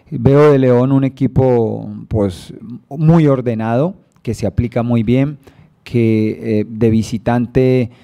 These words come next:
este, arma muy bien sus líneas con poco espacio. Eh, es un equipo que practica muy bien la táctica fija. El torneo pasado tenían una excelente cobradora de, de, de, de táctica fija, que casi era un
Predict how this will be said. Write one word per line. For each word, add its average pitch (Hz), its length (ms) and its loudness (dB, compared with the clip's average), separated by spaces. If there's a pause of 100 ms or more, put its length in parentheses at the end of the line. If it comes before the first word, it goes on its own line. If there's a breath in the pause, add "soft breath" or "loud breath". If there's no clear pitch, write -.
(180 soft breath)
este, 113 400 -2
arma 127 400 -2
muy 127 200 0
bien 117 220 2
sus 127 160 0
líneas 139 500 0
con 110 200 -4
poco 117 300 -2
espacio. 139 600 -4 (420 loud breath)
Eh, 110 340 -2
es 110 160 -2
un 120 100 0
equipo 120 400 0
que 110 140 -2
practica 113 500 -4
muy 117 160 0
bien 110 220 0
la 110 80 -2
táctica 110 500 -4
fija. 135 540 -2
El 117 320 -6
torneo 120 320 2
pasado 123 340 2
tenían 117 320 0
una 120 200 0
excelente 110 580 -2
cobradora 110 640 0
de, 101 340 -4
de, 95 300 -8
de, 104 200 -12 (300 soft breath)
de 107 100 0
táctica - 480 -4
fija, 120 380 0
que 107 140 -4
casi 110 420 -2
era 117 220 0
un 117 340 0